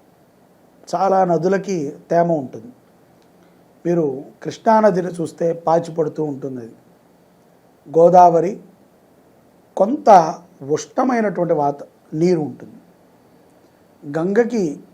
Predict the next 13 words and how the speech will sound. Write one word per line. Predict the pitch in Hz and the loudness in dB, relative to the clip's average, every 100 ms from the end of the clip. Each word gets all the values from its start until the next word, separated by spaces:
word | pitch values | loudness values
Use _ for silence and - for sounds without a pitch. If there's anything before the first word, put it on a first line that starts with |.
| _ _ _ _ _ | _ _ _ _ _
ఏ | 143 180 | -4 -4
భావన | 170 185 190 190 | 4 6 8 6
ఉండదు, | 185 180 165 160 185 175 | 4 2 0 -4 -6 -8
చప్పగా | 143 - 170 160 | -10 -4 -2 -2
ఉంటుంది. | 139 117 104 - _ _ _ _ _ _ _ _ 117 | -4 -8 -18 -20 _ _ _ _ _ _ _ _ -18
నర్మదా | 117 139 160 202 233 226 | -14 -12 -12 -6 -2 -2
నది | 208 170 165 | -4 -4 -6
యొక్క | 156 - 151 135 - _ _ - | -8 -8 -12 -12 -16 _ _ -16
మృదుత్వం | 131 147 175 175 170 | -10 -10 -10 -4 -4
ఏమిట్రా | 143 135 127 131 | -4 -8 -12 -16
అంటే, | 123 117 139 - - _ _ _ _ _ - | -16 -14 -16 -16 -20 _ _ _ _ _ -18
అతి | 127 233 214 156 | -10 -4 -4 -4
మధురమైనటువంటి | 147 147 214 269 254 233 202 175 170 165 156 | -6 4 6 6 4 0 -4 -4 -4 -4 -6